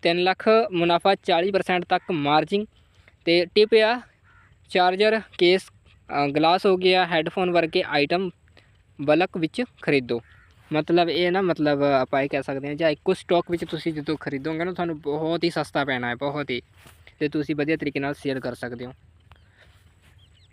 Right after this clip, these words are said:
ਇਸ ਤੋਂ ਬਾਅਦ ਨੈਕਸਟ ਆਪਣਾ ਪੁਆਇੰਟ ਹੈ ਆਰਗੈਨਿਕ ਫੂਡ ਅਤੇ ਗਰੋਸਰੀ ਸਟੋਰ।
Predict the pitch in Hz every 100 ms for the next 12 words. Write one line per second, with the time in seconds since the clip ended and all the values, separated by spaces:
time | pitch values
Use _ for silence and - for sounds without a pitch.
0 | _ _ _ - 175 - 202 202 190 190
1 | - 185 180 180 180 165 170 175 175 214
2 | _ _ _ - _ _ - - _ -
3 | _ _ _ - 165 175 185 185 220 226
4 | 226 - 208 220 190 160 208 247 - 151
5 | 151 - 190 - 135 120